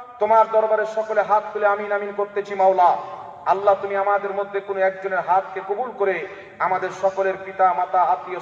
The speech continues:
স্বজনের মাগফিরাত করে দাও। আল্লাহ, যাদের বাপ মা মারা গেছেন,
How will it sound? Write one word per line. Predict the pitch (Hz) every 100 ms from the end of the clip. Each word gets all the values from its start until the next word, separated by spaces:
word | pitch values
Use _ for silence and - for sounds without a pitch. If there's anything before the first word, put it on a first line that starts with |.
| -
স্বজনের | 180 175 160 175
মাগফিরাত | 175 - 160 147
করে | 156 139
দাও। | 131 117 - - - - - 175
আল্লাহ, | 214 226
যাদের | 220 233 226
বাপ | 233
মা | 240 226
মারা | 226 233
গেছেন, | 226 233